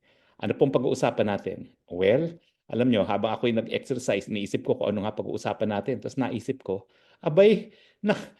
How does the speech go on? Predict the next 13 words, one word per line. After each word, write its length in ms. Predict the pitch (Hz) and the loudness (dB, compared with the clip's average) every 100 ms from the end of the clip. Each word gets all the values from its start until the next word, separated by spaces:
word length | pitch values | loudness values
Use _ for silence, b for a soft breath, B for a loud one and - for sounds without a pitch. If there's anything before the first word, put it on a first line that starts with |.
| _ | _
parang, 480 | 208 208 208 202 185 196 b b _ | 4 6 6 2 -2 -8 b b _
um, 720 | - 190 185 180 180 175 170 170 _ - | 0 4 4 4 2 -2 -4 -8 _ -2
nakakatawa 720 | 190 196 247 247 - 196 160 | 0 4 2 2 4 6 6
naman 480 | 139 92 85 87 - _ _ _ _ | 2 0 -4 -12 -18 _ _ _ _
na 160 | 127 151 | 0 2
ngayon, 640 | 185 214 127 113 135 - | 6 8 8 6 2 -4
ang 160 | 139 147 | -2 0
napakalaking 800 | 147 151 - - 151 135 143 123 | 2 0 -4 -6 -2 -2 0 -2
balakid 720 | 123 117 113 151 - 165 123 | 0 0 0 -2 0 0 -2
sa 160 | - - | -8 -6
plano 400 | 113 139 202 202 | 0 2 4 2
ng 160 | 156 | 2
Marcos, 880 | 113 120 175 180 147 156 151 - - | 2 2 2 0 0 0 -2 -12 -20